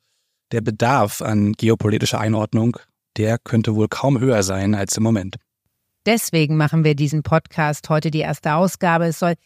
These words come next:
Speaker 2: jenseits der Tagesaktualität ein bisschen eine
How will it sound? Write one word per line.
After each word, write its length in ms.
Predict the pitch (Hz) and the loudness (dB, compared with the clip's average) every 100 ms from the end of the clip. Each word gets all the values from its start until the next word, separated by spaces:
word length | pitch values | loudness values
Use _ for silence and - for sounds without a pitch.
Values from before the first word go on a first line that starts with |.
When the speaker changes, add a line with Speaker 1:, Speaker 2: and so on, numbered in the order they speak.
| _ - | _ -2
Speaker 2:
jenseits 500 | 185 214 196 180 - | 2 2 2 -2 -2
der 120 | 175 | -4
Tagesaktualität 1400 | - 175 190 185 170 - - 180 165 165 - 185 180 | -2 -2 0 0 -4 -8 0 0 2 -2 0 0 2
ein 120 | 196 202 | 2 0
bisschen 260 | 262 247 | -2 0
eine 220 | 196 185 | 0 -2